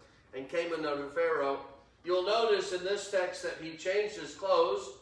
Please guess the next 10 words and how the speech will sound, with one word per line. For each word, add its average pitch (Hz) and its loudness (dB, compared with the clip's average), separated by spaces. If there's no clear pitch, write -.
because 170 -2
he 165 -6
was 156 -6
in, 143 -4
uh, 131 -4
he 156 -8
was 151 -8
in 143 -4
prison 175 0
clothes. 147 2